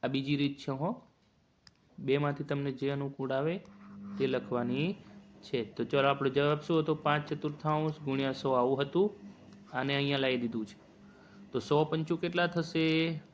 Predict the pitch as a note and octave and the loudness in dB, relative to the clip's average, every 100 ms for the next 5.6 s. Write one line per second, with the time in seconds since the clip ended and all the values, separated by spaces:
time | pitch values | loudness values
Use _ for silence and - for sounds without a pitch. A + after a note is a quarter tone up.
0 | - B2+ A#2+ A2+ B2 C3 C3+ - E3+ E3 | -12 -6 -6 0 0 0 -2 -6 -6 -8
1 | - B2+ C3 C3+ B2+ C3 B2 B2 B2+ B2+ | -6 -4 -2 -2 0 0 0 0 -2 -4
2 | C3+ C#3+ - _ - - G2 - _ _ | -6 -10 -20 _ -8 -6 -6 -10 _ _
3 | - _ _ - A#2+ C3+ D#3 D3+ C3 - | -20 _ _ -10 -6 -2 -2 -2 -4 -2
4 | C#3+ C#3+ C#3+ D#3+ D#3 D#3 D3 D#3 D#3 D#3+ | 0 2 0 -2 0 0 2 0 -2 -2
5 | D#3+ D#3+ D3 D3 D3 D3 | -2 -2 -2 0 0 -4